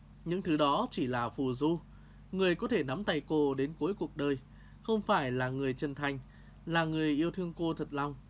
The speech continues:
Người có thể nắm tay cô đến cuối cuộc đời phải là người chân thành,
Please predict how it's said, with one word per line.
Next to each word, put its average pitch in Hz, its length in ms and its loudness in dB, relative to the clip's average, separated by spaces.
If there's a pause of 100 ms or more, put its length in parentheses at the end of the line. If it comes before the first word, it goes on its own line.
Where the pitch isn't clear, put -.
(440)
Người 185 180 12
có 208 140 10
thể 190 180 12
nắm 135 220 8
tay 175 160 12
cô 147 300 12
đến 143 200 -2
cuối 156 180 -2
cuộc 170 220 -4
đời 147 220 0 (540)
phải 175 160 2
là 151 140 2
người 156 300 2
chân 165 220 -4
thành, 151 260 -2